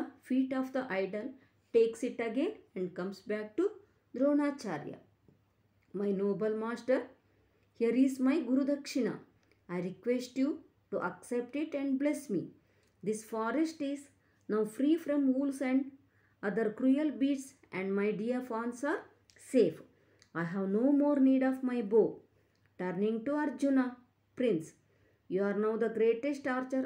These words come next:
as you will not have a competitor in me. The Acharya's promise to you is fulfilled." Drona, "What a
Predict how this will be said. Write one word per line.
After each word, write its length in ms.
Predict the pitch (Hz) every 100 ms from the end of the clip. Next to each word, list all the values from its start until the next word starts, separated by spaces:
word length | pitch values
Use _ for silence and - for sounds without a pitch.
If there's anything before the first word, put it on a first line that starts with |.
| - 190
as 180 | 196 202
you 60 | 208
will 140 | 226 226
not 320 | 220 240 226 233
have 140 | 220 220
a 80 | 220
competitor 680 | 214 214 220 240 240 277 381 - _ _ _ 202
in 120 | 185 151
me. 80 | 143 - _ _ _ _ _ -
The 60 | 170 185
Acharya's 640 | 190 - 208 196 214 214 -
promise 400 | 220 220 240 240 -
to 80 | 254 285
you 120 | - - _ - 285
is 100 | -
fulfilled." 540 | 302 320 262 180 139 - - _ _ _ _ 190
Drona, 280 | 254 262 180 - _ _ -
"What 240 | 208
a 40 | 208